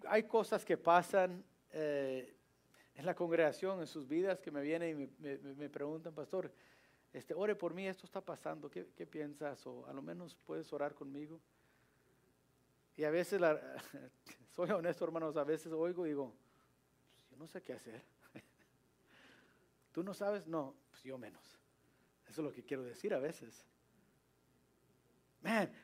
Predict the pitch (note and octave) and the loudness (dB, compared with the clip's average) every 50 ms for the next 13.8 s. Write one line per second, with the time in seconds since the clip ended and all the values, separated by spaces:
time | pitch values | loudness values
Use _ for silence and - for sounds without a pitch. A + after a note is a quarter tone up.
0 | - _ _ - G3+ A3 G#3 - G3 F#3+ D#3+ - - A3+ A#3+ B3+ B3 A3+ G#3+ G#3+ | -20 _ _ 8 10 10 8 8 4 2 0 4 8 8 10 10 10 10 10 10
1 | G#3+ G#3 G#3+ - - E3+ C3+ A2+ - - - _ _ _ _ _ _ _ _ _ | 8 6 4 0 0 0 0 -2 -6 -16 -20 _ _ _ _ _ _ _ _ _
2 | _ _ _ _ _ _ _ _ _ _ _ _ _ _ _ _ _ _ _ _ | _ _ _ _ _ _ _ _ _ _ _ _ _ _ _ _ _ _ _ _
3 | _ _ _ _ - D#3+ D3 - D#3 - - G3+ G3 G3 F#3 D#3+ D3 C#3+ - - | _ _ _ _ -4 -4 -2 -2 -2 0 2 2 2 2 0 -2 -2 -4 -4 -6
4 | C#3+ C#3+ C#3+ C#3 C3 B2+ A#2 - - C#3+ C#3 B2+ B2+ C3+ C#3+ C#3+ C3+ A2+ - - | -6 -4 -4 -4 -6 -8 -10 -6 -4 -4 -2 0 0 0 0 0 0 -2 -4 -10
5 | - _ _ _ _ _ _ _ _ _ _ _ _ _ _ _ _ _ _ _ | -20 _ _ _ _ _ _ _ _ _ _ _ _ _ _ _ _ _ _ _
6 | _ _ _ _ _ _ _ _ _ _ _ _ - D3+ - - D3+ C#3 C#3 C#3+ | _ _ _ _ _ _ _ _ _ _ _ _ -10 -8 -2 0 0 2 2 2
7 | C#3 C#3 C3 C3+ C#3 B2+ B2+ B2+ B2+ B2+ B2 A#2+ A#2+ A#2+ A2+ - - A#2+ - - | 2 0 0 0 -2 -2 0 -2 -2 -4 -4 -6 -8 -10 -10 -12 -12 -14 -12 -14
8 | A#2 A2 G#2+ G#2 G#2 G2+ - _ _ _ _ _ _ _ _ _ _ _ _ _ | -16 -16 -18 -20 -20 -20 -20 _ _ _ _ _ _ _ _ _ _ _ _ _
9 | _ _ _ _ _ _ - A#3+ C#4 C#4+ C#4+ C#4 B3 B3 G3+ - - B3+ B3+ B3+ | _ _ _ _ _ _ 12 12 12 12 12 12 12 10 6 8 12 12 12 12
10 | B3 - A3 G#3+ A3+ A#3 A3 A3 - A3+ G#3 F#3 E3+ E3+ F3+ G3 G3+ G3+ F#3+ E3+ | 12 12 12 12 12 12 12 12 12 12 12 12 12 12 12 12 12 12 12 12
11 | D#3 - - - G#3 G3 F3+ F3 E3 F3+ G3 G3 F#3 - F#3 F3+ D#3+ C3 - F3 | 10 6 2 2 4 6 8 8 10 10 8 8 6 4 2 0 0 0 -2 0
12 | F#3+ F#3+ F3+ E3 E3+ E3+ E3 - E3+ - - E3 E3 E3 E3 D#3+ E3 D#3+ D3+ D3 | 2 4 6 8 8 8 6 6 2 4 6 8 10 10 10 8 8 6 6 6
13 | - E3 D3+ D#3 E3 F3+ F3 D#3+ D#3 E3+ E3+ E3 F#3 F#3+ F#3+ E3 | 4 4 4 6 8 10 10 8 8 6 4 4 6 6 6 4